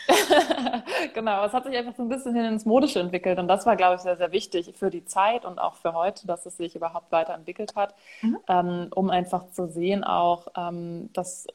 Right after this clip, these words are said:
Speaker 1: da was passiert, dass wir auch eine Kundschaft erreichen, die normalerweise eben nur konventionell einkauft,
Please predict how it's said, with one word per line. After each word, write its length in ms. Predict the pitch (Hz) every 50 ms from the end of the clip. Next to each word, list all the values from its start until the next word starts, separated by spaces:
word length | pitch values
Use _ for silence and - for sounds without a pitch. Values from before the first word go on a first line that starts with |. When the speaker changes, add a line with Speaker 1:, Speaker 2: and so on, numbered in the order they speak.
| _ _
Speaker 1:
da 140 | - 190 175
was 160 | 190 190 190
passiert, 500 | - - 170 - - 240 233 226 202 202
dass 200 | 190 185 - - - 196 190 202 -
wir 280 | 190 180 185 - - -
auch 80 | 185
eine 100 | 180 185
Kundschaft 380 | 180 - 214 220 214 214 196 -
erreichen, 640 | 185 180 180 175 175 180 180 180 - 180 175 175 - - - - _ _
die 100 | - 190
normalerweise 720 | 190 185 180 175 175 180 190 180 180 175 175 180 170 170
eben 260 | - 175 175 170 170 180
nur 160 | 185 185 180
konventionell 560 | 185 185 180 175 170 - - 180 175 175 185
einkauft, 560 | - 175 175 175 - - 180 170 170 175 -